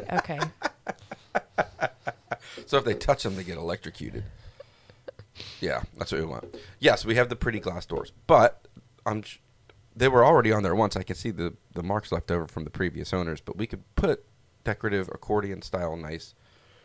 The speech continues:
Speaker 2: curtains that go up and down
Speaker 1: Yeah.
Speaker 2: on them. So that all the, you know, just, and you can get those for re-, inexpensive. You go all the way up to the top, and then they're just at the top.
Speaker 1: Mm-hmm.
Speaker 2: So you, from the outside, generally looking, it looks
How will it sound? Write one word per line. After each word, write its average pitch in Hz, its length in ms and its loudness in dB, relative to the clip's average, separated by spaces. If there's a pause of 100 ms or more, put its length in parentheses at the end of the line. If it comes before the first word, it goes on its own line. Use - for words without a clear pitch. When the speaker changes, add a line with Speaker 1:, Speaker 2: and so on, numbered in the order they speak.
(260)
Speaker 2:
curtains - 260 0
that 98 120 -2
go 92 120 2
up - 180 0
and 90 100 -2
down 80 340 -8 (120)
Speaker 1:
Yeah. 180 520 -2
Speaker 2:
on 151 240 8
them. 55 160 -10 (220)
So - 140 -2
that 120 140 8
all 127 160 6
the, 120 200 0
you 127 200 -8
know, 104 120 0
just, 107 200 -6 (100)
and 113 220 4
you 135 80 -4
can 131 80 -10
get 143 160 -8
those 113 140 -2
for 107 120 -8
re-, 107 160 -2 (120)
inexpensive. 104 720 -4
You 95 100 -8
go - 60 -6
all 98 280 -2
the 127 60 -4
way 143 180 2
up 104 240 2
to 120 60 -12
the 120 80 -12
top, 90 300 -8
and 101 80 -6
then 107 100 -2
they're 120 140 -2
just - 320 -8
at 104 180 0
the - 40 -12
top. - 460 -2 (180)
Speaker 1:
Mm-hmm. 175 180 -8
Speaker 2:
So 135 140 0
you, - 160 -4 (140)
from 101 180 0
the 98 100 -2
outside, 110 500 -2 (420)
generally 107 420 2
looking, 110 360 -6
it - 180 -8
looks - 340 -2